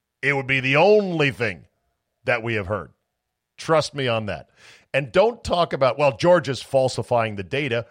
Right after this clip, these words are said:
when all these other states are lying through their teeth about the data and fudging things and juking the numbers. Again, Ethical Skeptic on Twitter.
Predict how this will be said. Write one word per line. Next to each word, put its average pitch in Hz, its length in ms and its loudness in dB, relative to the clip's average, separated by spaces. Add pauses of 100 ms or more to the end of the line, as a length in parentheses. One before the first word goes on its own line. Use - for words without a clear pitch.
(280)
when 453 180 4
all 339 160 6
these 339 220 -4
other 339 240 2
states - 640 0 (640)
are 202 140 4
lying 208 460 4
through 190 160 -4
their 175 120 2
teeth 165 400 -4
about 131 320 0
the 123 80 -6
data 113 440 0
and 135 120 -4
fudging 131 540 -2
things 107 340 -6 (280)
and 139 220 -4
juking 143 540 -2
the 117 80 -4
numbers. 101 420 -4 (200)
Again, 131 440 0 (600)
Ethical 156 420 0
Skeptic - 600 -4 (220)
on 107 400 -2 (160)
Twitter. 104 360 -6